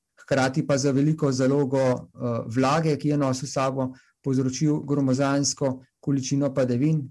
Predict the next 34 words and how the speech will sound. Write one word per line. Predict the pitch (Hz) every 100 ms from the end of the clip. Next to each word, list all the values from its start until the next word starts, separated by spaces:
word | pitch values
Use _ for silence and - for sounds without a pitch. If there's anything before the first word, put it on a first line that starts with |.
| _
eh, | 143 127
padlo | 135 131 139
marsikje | 147 143 - 135 147
tudi | 151 135 -
prek | 143 131 -
sto | - - 143
petdeset | 151 147 131 143
ali | 135 135
celo | 131 135
dvesto | 131 147 143 139
milimetrov | 135 131 135 139 139
dežja. | 120 110 143 151 151 _ _ _ -
Recimo | 127 127 143 139
v | 131 131
New | 165
Yorku | 165 160 160
so | 151 147
bile | 147
velike | 135 143 160
poplave, | 151 127 139 135 131 131
pa | 131
tudi | 143 139
v | 131
drugih | 131 143 139
zveznih | 127 143 139 135
državah, | 131 135 131 127 120 _ _ _
tistem | - 131 143
območju, | 127 131 165 170 156 143 - _ -
in | 147
tam | 160
je | 160
bilo | 147
kar | 139 170
nekaj | 151 135 156 151